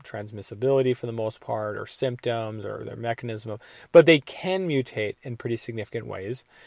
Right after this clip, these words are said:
And, you know, with this type of microevolution over a short period of time, oftentimes the viruses that survive and are spread on are the ones that are spread most easily, or, or, you know,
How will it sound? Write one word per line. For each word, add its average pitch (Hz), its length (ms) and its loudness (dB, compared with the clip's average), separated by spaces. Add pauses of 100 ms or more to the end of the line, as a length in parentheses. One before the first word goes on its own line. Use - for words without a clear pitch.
(400)
And, 196 280 10
you 160 80 4
know, 151 120 8
with 139 100 8
this 131 180 0
type 135 160 2
of 113 160 -2
microevolution 120 1000 4
over 104 160 -4
a 95 60 -6
short - 300 -2
period 113 260 -4
of 95 80 -10
time, 165 540 0 (1000)
oftentimes 143 840 2 (420)
the 123 100 0
viruses 131 540 4
that 127 180 0
survive 156 720 6 (360)
and 110 100 -6
are 98 80 -4
spread 113 240 -2
on 208 300 10
are 147 80 8
the 120 100 6
ones 113 220 -2
that 107 100 -2
are 107 60 -4
spread 104 300 -6
most 113 280 -4
easily, 151 520 4 (1080)
or, 117 340 2
or, 113 260 -2 (220)
you 120 80 -6
know, 113 200 -6